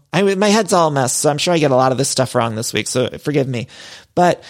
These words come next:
uh, Rachel says, uh, she has a little flashback to Jersey Shore, and we got to see her. Her stepson wants to party on the boardwalk, and he's only fifteen.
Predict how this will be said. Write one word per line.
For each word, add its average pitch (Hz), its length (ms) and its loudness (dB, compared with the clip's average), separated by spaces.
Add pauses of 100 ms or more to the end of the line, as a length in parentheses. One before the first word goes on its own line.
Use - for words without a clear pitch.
(220)
uh, 147 240 0
Rachel 190 340 2
says, 151 640 0
uh, 135 200 0
she - 200 0
has 156 140 0
a 165 40 0
little 151 140 2
flashback 127 440 -2
to 117 100 -8
Jersey 113 260 -6
Shore, 113 260 -2
and 101 120 -6
we 92 60 -8
got 120 160 -6
to 113 80 -8
see 131 280 -2
her. 131 280 0 (260)
Her 147 120 2
stepson 170 520 0
wants 139 180 -2
to 127 80 -2
party 123 300 0
on 117 40 0
the 113 60 -2
boardwalk, 123 440 0
and - 80 -10
he's 117 140 -2
only 107 140 0
fifteen. 107 540 -4